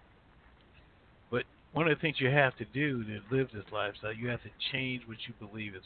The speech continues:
possible. Sometimes our self-limiting beliefs keep us from doing things. It keeps us from starting the kind of business that we want to start. You know, doubt, fear, and sometimes the voices of negative people keep many of us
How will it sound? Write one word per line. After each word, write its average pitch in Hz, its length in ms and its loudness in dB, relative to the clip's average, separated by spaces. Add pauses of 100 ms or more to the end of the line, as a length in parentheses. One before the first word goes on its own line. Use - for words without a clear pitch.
(100)
possible. 98 440 -4 (680)
Sometimes 131 400 0
our 110 140 4 (100)
self-limiting 113 680 -2
beliefs 104 460 -4 (540)
keep 190 200 -2
us 139 180 2
from 113 160 -8 (320)
doing 233 300 -2
things. - 200 -20 (1800)
It 143 120 0
keeps - 260 -6
us 170 80 -4
from 151 200 -6
starting 156 260 -2
the 139 60 -8
kind 156 240 -2
of 120 140 -8
business 135 360 0
that 107 120 -4
we 107 80 -14
want 107 200 -8
to 98 60 -10 (120)
start. 107 260 -6 (340)
You 110 100 -8
know, 107 140 -8
doubt, 135 300 6 (160)
fear, 131 380 0
and 101 80 -8 (360)
sometimes 127 260 -2
the 113 60 -4
voices 110 460 -4
of 101 120 -10
negative 117 360 -2 (100)
people 120 380 -4 (420)
keep - 180 -6
many 170 280 4
of 113 200 0
us 107 120 -6